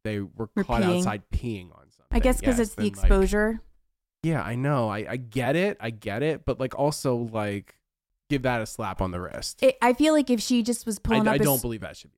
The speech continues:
Speaker 1: illegal.
Speaker 2: if she was pulling up her skirt and just peeing, then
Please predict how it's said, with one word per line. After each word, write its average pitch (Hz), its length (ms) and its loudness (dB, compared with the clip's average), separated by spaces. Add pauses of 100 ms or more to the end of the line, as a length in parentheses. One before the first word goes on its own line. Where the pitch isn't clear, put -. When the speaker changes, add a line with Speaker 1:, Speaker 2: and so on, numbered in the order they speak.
Speaker 1:
illegal. - 200 0
Speaker 2:
if 233 60 -4
she 285 100 2
was 294 100 2
pulling 294 280 4
up 254 140 -2
her 233 100 -2
skirt 220 540 0
and 196 480 -2
just - 220 -8
peeing, 240 560 0
then 190 340 2